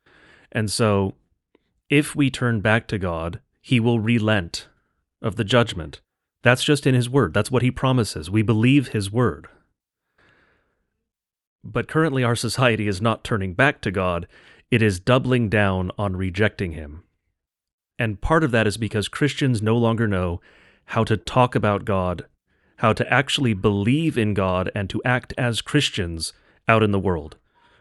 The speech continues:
We're Christians, as was said, for an hour, an hour and a half, three hours, whatever it is on Sunday,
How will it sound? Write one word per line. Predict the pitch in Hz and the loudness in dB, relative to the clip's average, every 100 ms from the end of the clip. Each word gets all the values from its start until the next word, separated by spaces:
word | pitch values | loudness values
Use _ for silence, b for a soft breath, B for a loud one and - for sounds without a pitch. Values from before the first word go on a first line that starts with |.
| - | -2
We're | 120 | -2
Christians, | - 175 - 117 113 | 2 0 2 0 0
as | 117 107 101 | 0 0 0
was | 104 | -2
said, | - 110 98 92 | 0 0 0 -2
for | - 98 101 | -2 2 2
an | |
hour, | 107 104 101 | 2 2 2
an | 98 | 0
hour | 98 98 | 0 0
and | 92 | -2
a | |
half, | 98 92 | -4 -6
three | - 120 104 | -6 -2 -2
hours, | 90 82 82 | -2 -6 -4
whatever | 120 117 113 | 2 4 4
it | |
is | 101 | 2
on | 98 90 | 0 -2
Sunday, | 98 90 82 82 | -4 -4 -8 -10